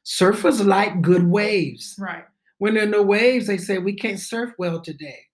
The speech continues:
Speaker 1: But they like good waves, and they like, they like the big waves.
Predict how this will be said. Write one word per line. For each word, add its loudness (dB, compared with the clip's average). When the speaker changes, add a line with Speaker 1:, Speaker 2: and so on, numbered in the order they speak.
Speaker 1:
But -2
they 6
like 2
good 0
waves, 0
and -2
they -2
like, -4
they -4
like -2
the -10
big -2
waves. -16